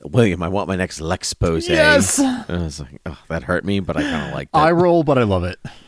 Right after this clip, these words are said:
Speaker 1: Mm-hmm.
Speaker 2: Yeah.
Speaker 1: Mm-hmm.
Speaker 2: Yeah. Um, you know, last week we talked about how we were hoping that there would be more moments this season of the characters sitting down together and, you know, having a meal or having a glass of wine or karaoke night or one, any of those things we've seen them do,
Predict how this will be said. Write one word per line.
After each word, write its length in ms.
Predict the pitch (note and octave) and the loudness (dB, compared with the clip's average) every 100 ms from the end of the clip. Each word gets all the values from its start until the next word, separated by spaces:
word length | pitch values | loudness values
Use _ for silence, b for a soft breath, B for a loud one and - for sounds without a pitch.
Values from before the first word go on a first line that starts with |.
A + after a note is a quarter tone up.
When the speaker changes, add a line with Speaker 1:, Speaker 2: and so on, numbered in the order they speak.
| B | B
Speaker 1:
Mm-hmm. 420 | F#2+ F#2+ E2+ G2 G2 - | -8 -6 -4 -4 -4 2
Speaker 2:
Yeah. 200 | G2+ G2 | 4 4
Speaker 1:
Mm-hmm. 180 | F#2+ F#2 - - | 2 -2 -6 0
Speaker 2:
Yeah. 240 | G2+ F#2+ - B B B B B - | 2 2 -4 B B B B B 0
Um, 240 | E3+ D#3+ - | 2 2 4
you 140 | F3 | 4
know, 100 | F3 | 6
last 240 | E3 A#3+ | 4 2
week 160 | - A#3 | 2 0
we 100 | E3+ | 0
talked 360 | - C#3 B2 - | 0 0 0 -2
about 680 | G2+ G#2 F#2 F2+ - - - - _ b b b b b b b | 0 2 2 2 -2 -12 -16 -20 _ b b b b b b b
how 560 | - - B2+ A2 G#2 G#2 | -4 2 4 4 2 0
we 220 | A#2+ A#2 | -2 -2
were 160 | G#2+ F#2 | 0 0
hoping 420 | G#2+ D#3+ C#3+ A#2+ | 0 0 0 0
that 100 | G2 | 0
there 120 | G#2+ | 0
would 140 | G2 G2 | -2 -2
be 60 | |
more 600 | F#2+ G2 G2+ G2+ G2 F#2+ b b b | 0 0 0 0 0 -2 b b b
moments 460 | - B2 C3 B2+ A2 | 0 2 4 2 0
this 140 | A#2+ G#2+ | -2 -2
season 540 | - A2+ G2 G2+ F#2+ | 0 0 2 2 0
of 280 | G2+ A2 F#2 | -2 -4 -4
the 80 | - | -6
characters 680 | - A2 G2 - G2 F2+ - | -4 -2 -2 -2 -4 -4 -8
sitting 340 | - - G2 A#2+ | -10 -10 -6 -4
down 240 | A#3 A3 | 0 0
together 440 | F3 D#3 B2+ A2 | 2 0 2 2
and, 200 | G2 F2+ | 0 -2
you 60 | G#2+ | -4
know, 100 | D#2 | -6
having 320 | D2+ F#2 F2+ | -6 -10 -4
a 40 | C3+ | 0
meal 360 | E3+ G3 F#3 | 2 2 0
or 380 | F3+ D3+ G#2+ F2+ | 0 0 0 0
having 520 | F2+ E2+ F2+ F2 F#2 F#2+ | -2 -2 -2 -2 -4 -4
a 120 | G2 | -6
glass 300 | A2+ G#2+ - | -4 -4 -2
of 60 | |
wine 300 | F3 F3+ D3+ | 0 2 2
or 180 | A#2 G#2 | 0 -2
karaoke 460 | G2 A2 C3+ F3 D#3 | -4 -2 0 0 0
night 160 | D3 | 0
or 40 | A#2 | 0
one, 180 | B2+ D3+ | -2 -2
any 240 | F3 F3 | -2 0
of 60 | D3 | 0
those 180 | B2 | 0
things 180 | - A2 | 0 0
we've 140 | G#2 F#2 | -2 -2
seen 140 | A2 | -2
them 100 | F#2+ | 2
do, 160 | A#2 | 4